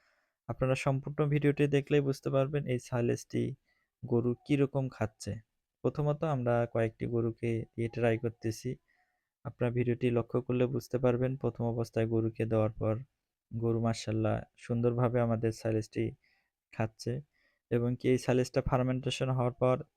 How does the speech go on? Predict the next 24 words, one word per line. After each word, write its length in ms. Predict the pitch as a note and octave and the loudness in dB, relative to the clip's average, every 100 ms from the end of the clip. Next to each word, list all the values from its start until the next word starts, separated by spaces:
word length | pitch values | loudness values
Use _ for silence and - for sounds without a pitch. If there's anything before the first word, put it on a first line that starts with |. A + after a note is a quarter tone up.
| _ _ _ _ - | _ _ _ _ -6
সুন্দর 340 | B2+ B2+ C3+ C3 | -2 0 0 0
একটি 260 | _ - C3 | _ -4 2
কালার 320 | A#2+ A#2 A#2+ | 4 6 4
চলে 260 | - A#2+ A#2+ | 2 2 4
আসছে 260 | A2+ - B2+ | 2 -2 -4
এবং 160 | A#2+ A#2 | -2 -2
কি 140 | - A#2+ | -2 2
এর 140 | A#2+ A#2 | 2 0
যে 200 | - B2 A2+ | -2 -2 -2
ঘ্রাণ, 300 | - A#2 A2+ G#2+ - _ _ _ A#2 | -2 0 2 0 -6 _ _ _ -2
ফার্মেন্টেশনের 720 | A#2+ A#2 A#2+ A#2 - B2 A#2 | 0 0 -2 -4 -2 -4 -2
যে 140 | A#2 A#2 | -4 -4
ঘ্রাণ 280 | - A2 A#2 | -2 -2 -2
আসলেই 480 | - A2+ A#2+ A#2 A#2 B2 _ _ _ _ - | -6 -4 -2 0 -2 -6 _ _ _ _ -2
গরুকে 480 | B2 A#2+ B2 C3+ C3 B2 _ _ _ _ _ | 2 2 2 2 2 -2 _ _ _ _ _
খাওয়ানোর 420 | - A#2+ A#2 B2 B2 | -2 2 4 4 0
জন্য 280 | - - A#2+ A#2+ B2 - | -6 -6 -2 -2 -4 -6
আকৃষ্ট 460 | G#2+ - B2+ - B2+ | -8 -2 -2 -2 -4
করতেছে। 540 | B2 A2+ - A#2+ - C3 - _ _ _ _ | -2 -4 -4 -6 -4 -6 -8 _ _ _ _
আমরা 240 | B2 A#2+ A#2+ | -6 0 0
প্রথম 320 | A#2 B2+ - C3 | 0 -2 -2 -2
অবস্থায় 400 | B2+ B2+ C#3 B2 | -2 -2 -2 -2
যে 80 | A#2+ | -2
কয়েকটি 360 | A#2 B2 A2+ B2 | 2 0 0 -4